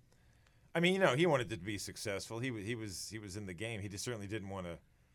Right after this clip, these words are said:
you know, end up being banned from Sedalia for thirty years, which he was.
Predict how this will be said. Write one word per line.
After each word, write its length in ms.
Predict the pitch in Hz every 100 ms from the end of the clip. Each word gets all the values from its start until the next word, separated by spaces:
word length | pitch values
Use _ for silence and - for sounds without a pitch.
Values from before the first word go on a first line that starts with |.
| _ _
you 80 | 104
know, 140 | 90 -
end 180 | 107 107
up 140 | 95 85
being 240 | 92 90
banned 460 | 85 95 104 101 98
from 200 | 95 92
Sedalia 640 | 85 90 87 98 101 80 82
for 320 | - 82 76 - - - -
thirty 240 | 117 92 85
years, 280 | 82 92
which 140 | 113 113
he 80 | 87
was. 420 | 76 65 87